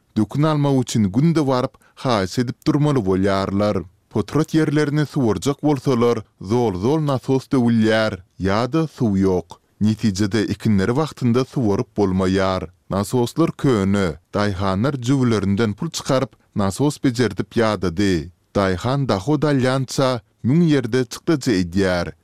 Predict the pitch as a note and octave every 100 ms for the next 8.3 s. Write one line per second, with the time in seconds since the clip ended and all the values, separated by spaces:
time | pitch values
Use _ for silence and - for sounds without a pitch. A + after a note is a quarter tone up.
0 | _ G2 G#2+ - G2 A#2+ C#3+ A#2+ E3 E3
1 | - D3+ A2+ C3 C3+ A2+ G2 G#2+ G2+ D#2+
2 | - _ - G2+ G2+ E2+ F#2+ C3 A#2+ A#2+
3 | F#2 - F#2+ G#2 - C3 A#2 A2 - A#2+
4 | G#2 G#2 G2+ G2 F2+ _ G#2+ B2+ A#2+ F#2+
5 | - F#2 F#2 F2+ G2+ G2 F#2+ F2+ - _
6 | _ - G#2 G#2+ A2 E3 D#3+ D#3+ C#3 D3+
7 | D#3 D3 D3+ C3+ D3 C#3 C3+ B2+ B2 -
8 | B2+ B2